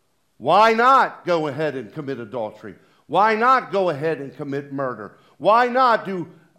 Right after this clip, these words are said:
all the things that we're commanded not to do. The law of God hasn't changed. It's just God has met the standard to provide the judgment of the law, which he took in his own body when Jesus hung on the cross, so that we can have redemption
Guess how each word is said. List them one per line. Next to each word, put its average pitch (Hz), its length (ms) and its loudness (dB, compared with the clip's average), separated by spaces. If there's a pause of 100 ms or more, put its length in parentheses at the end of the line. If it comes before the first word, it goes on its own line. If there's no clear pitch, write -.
all 269 320 6
the 196 120 -4
things 185 500 -4
that 170 140 -4
we're 180 140 -4
commanded 180 500 -6
not 202 300 -4
to 170 80 -10
do. 135 240 -10 (240)
The 196 100 0
law 262 220 6
of 175 140 -4
God 226 320 4
hasn't 170 420 -4
changed. 185 600 -6 (200)
It's 185 140 -8
just - 260 -10
God 233 380 2
has 170 300 -6 (180)
met 233 280 0
the 170 80 -8
standard 214 800 -4 (200)
to 196 100 -4
provide 202 680 2 (280)
the 170 100 -4
judgment 208 560 0
of 190 100 -2
the 185 80 -4
law, 196 240 2
which 202 220 -4
he 202 100 -10
took 233 260 -10
in 214 100 -8
his 170 180 -6
own 202 160 -4
body 220 320 2
when 175 180 -8
Jesus 180 400 -12
hung 190 160 -10
on 175 80 -10
the 131 80 -12
cross, 220 600 -2 (1300)
so 220 200 0
that 214 200 2
we 294 260 0
can 240 180 -6
have 202 240 -2
redemption 180 840 -6